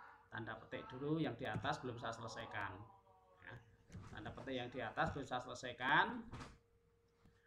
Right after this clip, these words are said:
Kalau sudah, di run lagi. Nah, kalau sudah betul,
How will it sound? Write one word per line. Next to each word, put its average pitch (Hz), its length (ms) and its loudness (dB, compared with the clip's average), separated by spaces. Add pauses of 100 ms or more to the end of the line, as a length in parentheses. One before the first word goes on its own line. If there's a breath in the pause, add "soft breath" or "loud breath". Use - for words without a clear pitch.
(240 soft breath)
Kalau - 160 4
sudah, 240 240 10
di - 80 12
run 220 160 12
lagi. 226 560 8 (2500)
Nah, 147 400 10 (1400 loud breath)
kalau 180 240 10
sudah 190 320 10
betul, 202 800 12